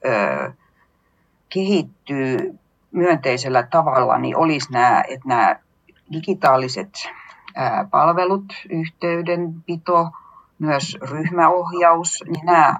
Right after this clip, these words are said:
asiat menis eteenpäin, jolloin, jolloin sitten esimerkiksi etäämpänä asuville nuorille, maaseudulla asuville nuorille voitaisiin kanssa tarjota,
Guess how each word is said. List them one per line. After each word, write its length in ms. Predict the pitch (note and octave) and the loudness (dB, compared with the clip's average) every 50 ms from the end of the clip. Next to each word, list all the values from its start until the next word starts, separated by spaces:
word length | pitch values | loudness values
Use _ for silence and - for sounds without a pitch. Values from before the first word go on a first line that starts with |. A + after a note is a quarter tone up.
| - | -4
asiat 380 | C#3+ C3 - - D3 C3 - - | -4 -4 -4 -4 -6 -8 -8 -10
menis 440 | - - - C3+ - - - _ _ _ _ | -12 -18 -18 -20 -20 -20 -20 _ _ _ _
eteenpäin, 500 | C#3 C3 - F3 F#3 F3+ F#3 G3 G3 F#3+ | -8 -4 -2 -2 0 2 2 2 2 2
jolloin, 420 | F#3 F3 F3 E3+ E3 D#3+ D#3+ D#3+ D#3+ - _ - - - _ _ - | 2 2 2 4 4 4 2 0 -4 -8 _ -20 -20 -20 _ _ -2
jolloin 440 | D3+ D3+ C#3+ D3 C#3+ C#3+ C#3 - - | 0 2 2 2 2 0 -2 -6 -8
sitten 300 | - D#3+ C3 - - - | -8 -10 -8 -6 -6 -6
esimerkiksi 840 | D3 - C3+ C3+ C3 B2+ B2 B2 - G2+ - - - - - C#3+ | -6 -4 -2 0 0 0 -2 -4 -8 -12 -10 -8 -8 -6 -4 -4
etäämpänä 680 | D3 C#3 - D#3 D3 D3 C#3+ C#3 C#3 C3+ C3+ B2+ A#2+ - | -4 -2 2 4 4 4 4 2 2 2 4 4 4 4
asuville 1000 | - - - - C#3 C3 C3 - - G3+ - _ - - C#3 C#3 B2+ B2 B2+ B2+ | 2 0 -2 -6 -6 -4 -2 -2 -2 -4 -8 _ -14 -10 -8 -6 -6 -4 -4 -4
nuorille, 540 | C3 C3+ C3+ C3+ C3 C3+ C3+ C3 B2+ - - - - - | -2 0 0 0 0 0 -2 -4 -4 -6 -8 -10 -10 -6
maaseudulla 800 | C3+ C3+ C3 C3 C3 - C#3+ C3+ C3 C3 C3 B2 B2 C3 C3+ C3 - - - - - - - | -2 0 0 0 0 -4 -6 -8 -6 -6 -6 -4 -2 -2 -2 -4 -6 -16 -20 -20 -20 -12 -10
asuville 380 | - C3+ D3 C#3 C#3 C3+ C3 C3 | -10 -8 -8 -8 -6 -6 -4 -4
nuorille 440 | C#3 C#3+ C#3 C3 B2+ B2+ B2 B2 | 0 0 0 0 0 -2 -4 -4
voitaisiin 460 | B2 B2+ B2+ B2+ - C3 - - _ - | -4 -4 -4 -4 -6 -8 -10 -12 _ 0
kanssa 300 | C#3+ C#3+ C#3+ C#3+ - D3 - | 2 2 2 0 -2 0 2
tarjota, 480 | D3+ D3+ D3+ D3+ C#3+ C3 D3 C#3+ C3+ | 4 4 4 2 0 0 0 0 0